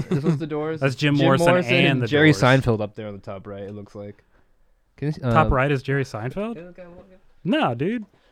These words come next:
Speaker 1: All right, well,
Speaker 2: Doesn't look a thing like
Speaker 1: all white
Speaker 2: him.
Speaker 1: people look the same.
Speaker 2: <laughs>
Speaker 1: And this is a Pink Floyd cover that's been printed on nude women.
Speaker 2: Yep. Can you name those albums?
Speaker 1: Unfortunately, I feel like the one, The Dark Side to the Moon, I feel
Speaker 2: That's
Speaker 1: like
Speaker 2: this,
Speaker 1: that's a
Speaker 2: yeah.
Speaker 1: lady doing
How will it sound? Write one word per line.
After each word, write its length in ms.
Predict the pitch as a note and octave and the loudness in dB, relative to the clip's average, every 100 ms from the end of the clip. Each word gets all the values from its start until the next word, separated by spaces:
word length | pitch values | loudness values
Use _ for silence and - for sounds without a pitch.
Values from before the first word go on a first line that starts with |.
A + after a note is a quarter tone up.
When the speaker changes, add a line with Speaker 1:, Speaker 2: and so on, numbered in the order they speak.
| - | -10
Speaker 1:
All 80 | B2 | -8
right, 140 | G2 | -6
well, 120 | G2+ A2 | -6 -4
Speaker 2:
Doesn't 160 | G3 E3 | 0 0
look 100 | C#3 | -2
a 60 | |
thing 300 | C3 F#3 F#3+ | -4 -4 -2
like 120 | F#3+ | -2
Speaker 1:
all 60 | G3+ | -2
white 100 | B2+ | -2
Speaker 2:
him. 40 | B2 | -4
Speaker 1:
people 180 | A#2+ | -6
look 160 | A#2+ A2+ | -8 -8
the 100 | G#2+ | -12
same. 340 | - G#2 G2+ - _ _ _ _ | -14 -12 -14 -18 _ _ _ _
Speaker 2:
<laughs> 500 | - - B2+ E3+ - | -8 -6 -8 -8 -6
Speaker 1:
And 240 | D#3 C#3+ | -8 -8
this 140 | D3+ F3 | -8 -6
is 80 | E3 | -8
a 40 | |
Pink 220 | B2+ D#3+ | -8 -10
Floyd 240 | - D3+ D#3 | -8 -8 -8
cover 300 | C3 A2 G#2+ | -10 -10 -10
that's 180 | G#2 G#2+ | -12 -14
been 140 | G#2+ | -16
printed 300 | - C3 A#2+ | -12 -12 -10
on 280 | G#2+ G2 F#2+ _ - | -10 -12 -16 _ -20
nude 440 | A2 A2+ B2 B2 | -18 -14 -12 -12
women. 440 | A2+ A2+ G#2+ - B2 _ | -12 -12 -12 -16 -20 _
Speaker 2:
Yep. 240 | C3 G3 _ _ _ _ _ _ _ _ _ _ _ | -8 -8 _ _ _ _ _ _ _ _ _ _ _
Can 120 | C#3 | -4
you 80 | C3+ | -2
name 160 | B2+ | -2
those 160 | A#2+ G2+ | -2 -4
albums? 420 | G2 A2+ A#2+ - _ _ _ _ _ - | -8 -10 -12 -16 _ _ _ _ _ -20
Speaker 1:
Unfortunately, 500 | C3+ G3+ A#3 D#3+ B2 | -10 -8 -8 -10 -10
I 40 | |
feel 180 | D#3 E3+ | -12 -10
like 160 | C#3 | -10
the 80 | C3 | -10
one, 300 | A2+ A#2+ B2 - | -10 -10 -12 -14
The 120 | A2+ | -14
Dark 260 | G#2+ A#2 - | -12 -12 -10
Side 180 | A#2+ A#2+ | -14 -12
to 80 | |
the 80 | A#2 | -14
Moon, 360 | G#2+ G#2 A2+ B2 | -14 -14 -14 -16
I 60 | - | -16
feel 160 | - A#2+ | -10 -8
Speaker 2:
That's 120 | A#2 | -6
Speaker 1:
like 80 | B2 | -8
Speaker 2:
this, 80 | - | -6
Speaker 1:
that's 40 | |
a 40 | B2 | -6
Speaker 2:
yeah. 40 | |
Speaker 1:
lady 240 | A2 A2 | -6 -8
doing 400 | G2+ G#2 G2 F#2 | -10 -12 -12 -14